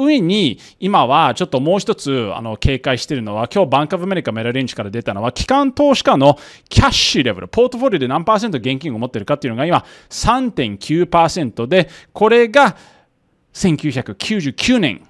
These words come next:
の二十四年間、二十五年間から見るとすごく低い水準です。現金がそもそもみんなポートフォリオでは持っていないんです。こういう時でちょっと危険ですね。ポートフォリオにある程度みんなが警戒感を持って現金をいっぱい持ってると、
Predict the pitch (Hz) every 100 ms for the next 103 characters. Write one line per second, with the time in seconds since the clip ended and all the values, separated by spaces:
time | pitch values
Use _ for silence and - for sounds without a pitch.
0 | - 170 175 180 240 196 139 156 190 180
1 | 101 180 202 131 156 208 196 156 135 143
2 | 143 143 147 - - - 160 170 240 208
3 | 139 - 143 107 104 95 95 92 - -
4 | 73 - - - _ 117 127 262 277 294
5 | 269 151 - 185 127 117 120 143 147 -
6 | 185 196 185 208 127 92 98 196 208 -
7 | 104 110 120 127 92 - 73 - - -
8 | - 262 285 269 - 127 120 190 120 -
9 | - 180 175 175 - 98 233 190 254 311
10 | 220 143 180 208 - 123 117 131 147 131
11 | 110 156 151 160 147 107 98 101 - 120
12 | 120 151 151 151 110 104 131 120 131 131
13 | 107 117 220 165